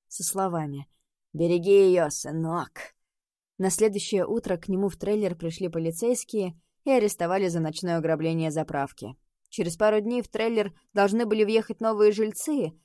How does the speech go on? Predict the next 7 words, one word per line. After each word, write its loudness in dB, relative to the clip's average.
поэтому 0
я 0
пробралась 0
туда, -4
чтобы -4
украсть -4
медиатор — -2